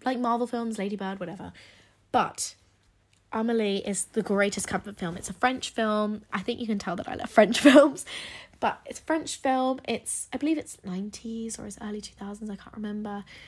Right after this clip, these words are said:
But it's about this, this beautiful, beautiful woman who, she's got this wonderful mind and everything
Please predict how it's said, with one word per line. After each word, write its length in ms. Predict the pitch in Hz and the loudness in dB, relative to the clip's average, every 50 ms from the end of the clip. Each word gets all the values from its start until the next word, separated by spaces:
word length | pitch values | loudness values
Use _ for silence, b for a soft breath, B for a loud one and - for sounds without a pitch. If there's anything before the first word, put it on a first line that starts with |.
| B B B _ _ _ - - - | B B B _ _ _ -20 -6 -2
But 140 | 254 254 262 | -2 -2 0
it's 100 | 269 302 | -2 -2
about 300 | 285 285 277 320 330 - | 0 0 0 0 0 0
this, 200 | 381 - - - - - | 0 0 -2 -6 -8 -6
this 200 | - 311 302 - - _ _ | -6 -6 -6 -6 -10 _ _
beautiful, 960 | - 285 285 - 370 427 - - - 320 - - 339 320 311 311 311 311 302 B B B B B B B _ | -8 -6 0 2 2 2 2 2 -2 -4 -2 -2 0 2 2 2 2 2 -2 B B B B B B B _
beautiful 460 | - 269 294 302 - - - 269 262 | 2 2 2 2 2 0 -2 -2 0
woman 460 | 233 254 247 214 202 190 185 202 208 - - - | 0 0 0 0 -2 -4 -6 -8 -10 -12 -2 0
who, 320 | 254 233 226 220 220 233 b b b b b | 2 2 2 0 -4 -6 b b b b b
she's 220 | - - - 262 | -10 -8 -6 -6
got 120 | - 294 - | -6 -6 -6
this 160 | - - - | -6 -6 -2
wonderful 440 | 277 294 320 320 330 320 - 302 262 | -2 -2 -2 -2 -4 -6 -4 -4 -4
mind 420 | 247 240 214 196 202 196 202 - - | -2 -4 -4 -4 -6 -6 -8 -10 -10
and 100 | - 226 - - | -10 -6 -4 -4
everything 560 | 254 254 - 254 240 - 247 240 233 233 | -4 -4 -4 -6 -6 -6 -6 -6 -6 -8